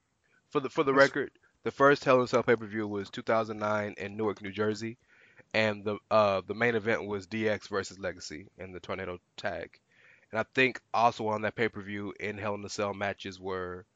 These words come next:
Speaker 1: uh, Taker and Punk opened up the, the card with the World Heavyweight Championship match.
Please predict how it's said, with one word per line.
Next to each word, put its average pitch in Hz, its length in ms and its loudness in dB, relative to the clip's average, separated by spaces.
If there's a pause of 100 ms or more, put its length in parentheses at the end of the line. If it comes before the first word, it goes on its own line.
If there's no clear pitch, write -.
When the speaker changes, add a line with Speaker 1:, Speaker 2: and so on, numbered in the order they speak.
(760)
Speaker 1:
uh, 69 720 -2 (800)
Taker 120 320 0
and 110 120 -4
Punk 123 320 -2 (120)
opened 107 260 -6
up 101 140 -6
the, 101 160 -10 (100)
the 104 80 -10
card 95 480 -2 (520)
with 104 140 -4
the 104 80 -6
World 104 120 -2
Heavyweight 104 320 -4
Championship 95 420 -6
match. - 460 -6